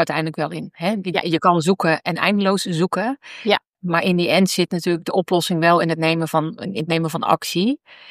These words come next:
Speaker 1: Ehm, inderdaad, ergens op een plek die, waarvan je voelt dat die bij je past. Ehm,
Speaker 2: Ja.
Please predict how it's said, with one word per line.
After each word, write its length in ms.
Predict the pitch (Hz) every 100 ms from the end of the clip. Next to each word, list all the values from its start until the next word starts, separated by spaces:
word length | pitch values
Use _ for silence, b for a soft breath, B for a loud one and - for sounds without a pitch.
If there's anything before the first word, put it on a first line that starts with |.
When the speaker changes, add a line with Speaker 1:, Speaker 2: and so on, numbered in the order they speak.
| B B _
Speaker 1:
Ehm, 520 | - 170 165 170 190 - _ _ _ -
inderdaad, 540 | 214 196 175 170 - _ -
ergens 420 | 175 190 170 -
op 140 | 170
een 120 | 170 -
plek 260 | 156 - -
die, 300 | 170 165 160
waarvan 320 | 151 170 165
je 100 | 160
voelt 200 | 185 175
dat 120 | 170
die 120 | 165
bij 160 | 156 147
je 80 | 160
past. 420 | 131 151 - -
Ehm, 240 | 196 226
Speaker 2:
Ja. 160 | 208